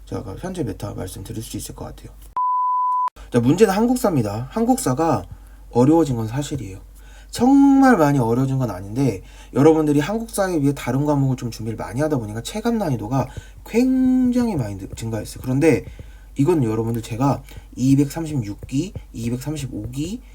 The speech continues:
이때부터도 얘기했었어요. 한국사 준비해야 된다. 그리고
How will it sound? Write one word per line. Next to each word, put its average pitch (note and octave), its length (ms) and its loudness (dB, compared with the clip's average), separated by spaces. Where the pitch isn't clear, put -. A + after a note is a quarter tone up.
이때부터도 G#3+ 640 -2
얘기했었어요. A#2 500 -6
한국사 F#3+ 480 -8
준비해야 A2 360 -4
된다. G2+ 260 -10
그리고 C#3+ 460 4